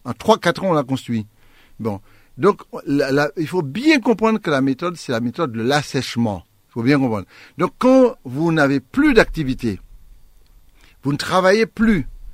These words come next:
votre mari qui travaillait à tel endroit, dans le, dans le B T P ou la pêche, n'a plus d'activité. Qu'est-ce que le mari fait ? Il rentre sans argent.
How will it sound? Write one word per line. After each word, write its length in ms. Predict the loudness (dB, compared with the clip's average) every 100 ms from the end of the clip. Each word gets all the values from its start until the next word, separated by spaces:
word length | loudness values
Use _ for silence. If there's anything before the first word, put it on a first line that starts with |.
| -10
votre 200 | -8 -4
mari 480 | 0 2 4 2 0 -8 _ _ _ _
qui 120 | -10
travaillait 480 | -2 0 2 4 4
à 140 | 2
tel 160 | 2 2
endroit, 420 | 4 2 0 0 -4 -14 _ -4
dans 100 | 0
le, 200 | 0 0
dans 160 | -2 0
le 140 | 0
B 160 | -2 -2
T 140 | -4
P 240 | -2 0
ou 160 | 2 0
la 140 | -2
pêche, 180 | -2 -4 -4 -12 -2
n'a 160 | -2
plus 400 | -2 4 8 8
d'activité. 580 | 6 0 -2 -4 -4 -12 -16 -20 -20 -20 -20 0
Qu'est-ce 240 | 4 4 4
que 140 | 2
le 180 | 4 6
mari 360 | 6 4 4
fait ? 360 | -2 -2 -2 -4 -14 _ -6
Il 160 | 0 2
rentre 240 | 2 0
sans 320 | -2 0 2
argent. 520 | 4 2 2 0 -2